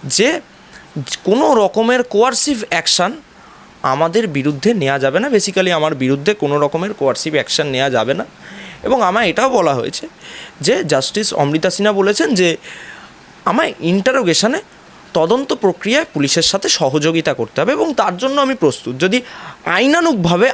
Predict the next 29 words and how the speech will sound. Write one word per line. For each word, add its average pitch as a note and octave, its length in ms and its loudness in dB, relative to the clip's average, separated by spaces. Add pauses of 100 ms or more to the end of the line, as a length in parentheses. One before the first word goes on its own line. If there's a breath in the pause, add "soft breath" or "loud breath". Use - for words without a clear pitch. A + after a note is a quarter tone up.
আইন C#4+ 380 2
মেনে B3 340 4 (520 loud breath)
সব G#3 360 0
রকমের C#4 460 2 (100)
প্রক্রিয়া G#3 420 2
চলে, B3 280 0 (380 loud breath)
তাহলে C4+ 160 2
আমিও C4 380 0
আইন G#3 400 0
মেনেই G#3+ 260 2
সেই A#3 160 0
প্রক্রিয়া D3+ 400 0
চালাতে A2+ 300 -2
চাই। D3 180 0
কারণ B3 200 2 (320 loud breath)
আমরা G3+ 380 0
দেখতে A3 320 0
পাই C4 200 0
বাংলায় D#3+ 580 2
দাঁড়িয়ে D#3 400 -2 (600 loud breath)
এখানে C#4+ 420 0 (540 loud breath)
আইনের D#4 520 4
শাসন F3+ 460 0
নেই, D3+ 320 0
এখানে C#3 240 2
শাসকের C4 720 0
আইন D#3+ 300 0
চলে A#2 260 0
এবং G#3 240 2